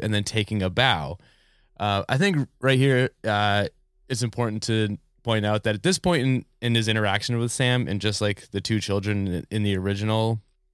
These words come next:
clown sighting, Luke said he wasn't scared and was very calm during his encounter, stating that he was totally comfortable around clowns because apparently both of his parents did charity work as clowns, which, <laughs> if I'm being honest, would have had the exact opposite impact on me growing up.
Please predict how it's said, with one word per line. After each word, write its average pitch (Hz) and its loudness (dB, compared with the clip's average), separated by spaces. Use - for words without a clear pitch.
clown 131 2
sighting, 135 2
Luke 160 2
said 175 2
he 160 4
wasn't 107 2
scared 110 0
and 107 -2
was 98 -2
very 104 0
calm 101 -2
during 127 0
his 139 0
encounter, 143 0
stating 110 0
that 104 2
he 110 -2
was 104 0
totally 185 0
comfortable 151 -2
around 139 2
clowns 143 2
because 131 2
apparently 147 0
both 123 2
of 151 0
his 139 0
parents 127 -2
did 101 -4
charity 113 2
work 175 0
as 190 0
clowns, 202 -2
which, 117 0
<laughs> - -4
if 139 -2
I'm 165 2
being 190 4
honest, 117 2
would 131 0
have 123 -4
had 123 0
the 120 4
exact 110 0
opposite 107 -2
impact 95 -2
on 101 -2
me 95 -4
growing 87 -4
up. 82 -12